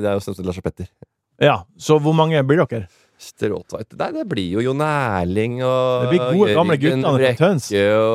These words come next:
Speaker 1: og,
Speaker 2: Tøns
Speaker 1: og
Speaker 2: Boys.
Speaker 1: Bollebe-, hele gjengen. Ja, det er Tønsberg-gruppen pluss litt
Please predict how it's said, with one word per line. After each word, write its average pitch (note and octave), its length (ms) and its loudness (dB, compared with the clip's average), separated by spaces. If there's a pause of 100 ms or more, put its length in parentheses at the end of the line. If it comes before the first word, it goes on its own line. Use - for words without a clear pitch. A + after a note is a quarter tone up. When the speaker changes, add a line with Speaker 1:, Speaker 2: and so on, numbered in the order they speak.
(200)
Speaker 1:
og, A#2 1040 -2
Speaker 2:
Tøns G3+ 200 2
Speaker 1:
og G#2+ 60 -2
Speaker 2:
Boys. C#3 180 4
Speaker 1:
Bollebe-, E2+ 520 -2
hele F#3+ 360 -2
gjengen. B2+ 220 0
Ja, D#3+ 60 -2
det G3+ 80 -6
er - 100 -16
Tønsberg-gruppen F#3 720 -4
pluss A#2 300 -4
litt A2+ 120 -4